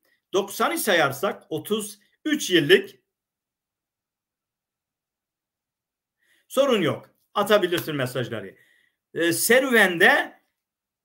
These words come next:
zirve yaptılar. On üç nokta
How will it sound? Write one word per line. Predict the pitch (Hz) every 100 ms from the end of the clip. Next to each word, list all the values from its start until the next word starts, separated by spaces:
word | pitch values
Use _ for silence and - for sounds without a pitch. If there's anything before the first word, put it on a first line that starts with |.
| _ 147
zirve | 131 104 113 220 285 302
yaptılar. | 233 135 - 117 90 - _ _ _ _ _ _ _ _
On | 147 160 165 -
üç | 320 311 - - 123
nokta | 143 151 - - 196 226 233